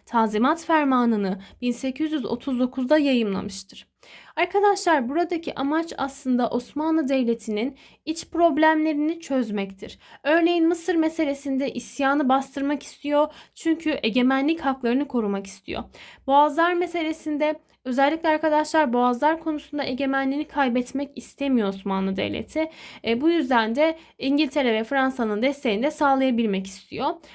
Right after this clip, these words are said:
Bakalım şimdi şıklarımıza. Devlet idaresinin demokratikleştirilmesinde, hayır arkadaşlar, bu durumun bununla bir alakası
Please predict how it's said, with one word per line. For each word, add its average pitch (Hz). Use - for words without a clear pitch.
Bakalım 370
şimdi 311
şıklarımıza. 220
Devlet 330
idaresinin 320
demokratikleştirilmesinde, 277
hayır 359
arkadaşlar, 254
bu 320
durumun 285
bununla 247
bir 277
alakası 226